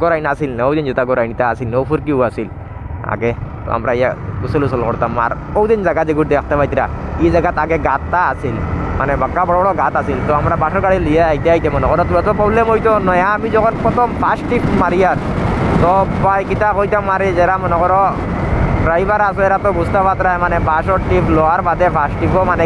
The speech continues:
কিতা করে বত্রিশ তেত্রিশ, বত্রিশ তেত্রিশ হামেশা মারছে, বুঝতে শুনি দেখা হয়েছি। নিরানব্বই আসলো, নিরানব্বই আসলো,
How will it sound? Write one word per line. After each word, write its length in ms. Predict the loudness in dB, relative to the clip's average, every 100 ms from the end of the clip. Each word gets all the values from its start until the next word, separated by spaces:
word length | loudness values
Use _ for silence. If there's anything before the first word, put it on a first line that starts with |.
| 0
কিতা 180 | 0 0
করে 160 | 0 2 2 0 0 2 2 2
বত্রিশ 340 | 2 2 0 2
তেত্রিশ, 340 | 0 2 0 2 0
বত্রিশ 300 | 2 2 2
তেত্রিশ 280 | 0 2 0 0
হামেশা 260 | 0 0 0 0
মারছে, 200 | 0 0
বুঝতে 160 | 2 2
শুনি 140 | 2 2
দেখা 120 | 2 2
হয়েছি। 200 | 0 -2 -2 0 0 0 0 0 0 0 0 0 0 0
নিরানব্বই 560 | 2 0 2 0 2 2 2
আসলো, 160 | 0 0
নিরানব্বই 420 | 0 0 2 4 4
আসলো, 140 | 2